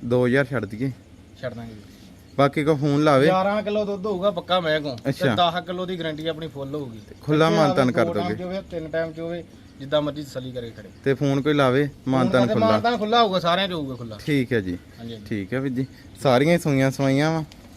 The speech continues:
Speaker 1: ਇੱਥੇ ਆ ਗਿਆ ਆਪਣੀ ਦੋ ਟਾਈਮ ਚਵਾਈ ਕਰਕੇ, ਤਸੱਲੀ ਕਰਕੇ, ਵੇਚ ਚੱਕ ਕੇ, ਆਪਣੀ ਸਮਝਣਾ,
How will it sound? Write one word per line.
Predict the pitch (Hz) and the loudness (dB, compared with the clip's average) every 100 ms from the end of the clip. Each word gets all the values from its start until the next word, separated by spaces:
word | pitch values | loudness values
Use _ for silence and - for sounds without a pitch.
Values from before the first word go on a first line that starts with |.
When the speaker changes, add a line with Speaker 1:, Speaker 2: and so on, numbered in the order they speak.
| - | -4
Speaker 1:
ਇੱਥੇ | 139 - 165 | -2 2 4
ਆ | 151 | 4
ਗਿਆ | 139 143 | 4 2
ਆਪਣੀ | 143 147 | 2 -2
ਦੋ | 131 123 | 0 0
ਟਾਈਮ | 117 123 123 | 2 0 -2
ਚਵਾਈ | 123 120 113 | 0 0 2
ਕਰਕੇ, | 117 113 143 143 - - - - - - | 0 0 -2 -4 -6 -20 -20 -20 -18 -6
ਤਸੱਲੀ | 143 - 127 123 | -4 -2 -2 0
ਕਰਕੇ, | 117 117 110 143 139 - - - 113 | 0 0 0 -4 -4 -10 -20 -8 -4
ਵੇਚ | 120 | -2
ਚੱਕ | - 131 120 | 2 0 2
ਕੇ, | - 147 - | 0 0 2
ਆਪਣੀ | 127 139 131 | 0 0 0
ਸਮਝਣਾ, | 127 120 143 147 | 0 2 2 0